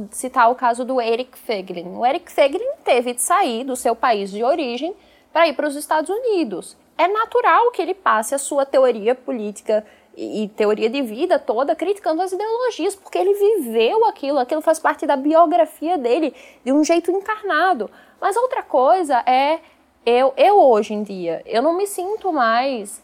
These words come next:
hiper oprimida em relação ao meu pensamento político ou o meu pensamento filosófico, como se fosse uma dificuldade eu expressar. Então, se eu ficasse só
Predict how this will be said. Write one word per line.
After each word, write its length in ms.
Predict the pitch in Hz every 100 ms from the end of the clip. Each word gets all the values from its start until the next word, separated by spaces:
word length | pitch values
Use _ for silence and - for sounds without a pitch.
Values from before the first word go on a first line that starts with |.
| _
hiper 500 | 220 247 302 339 285 - _ _ -
oprimida 1000 | 269 269 294 277 247 254 302 320 339 349 _ _ _
em 80 | 233
relação 420 | 254 269 262 - 262
ao 40 |
meu 200 | 262 262
pensamento 580 | 269 285 277 254 254 254
político 800 | - 285 247 247 262 277 - 302
ou 640 | 285 285 - 226 226 233
o 80 | 240
meu 160 | 233 240
pensamento 460 | 233 233 233 226
filosófico, 840 | - 254 262 240 226 240 269 269 262
como 240 | 277 262
se 140 | 254
fosse 320 | 262 269 269 277
uma 140 | 262
dificuldade 1000 | 233 311 349 359 - 320 247 226 247 262
eu 80 | 269
expressar. 600 | 277 - 359 - 202 - - - -
Então, 240 | 294 415
se 160 | - 453
eu 140 | 539
ficasse 480 | - 403 330 269 -
só 640 | - - 302 269 320 349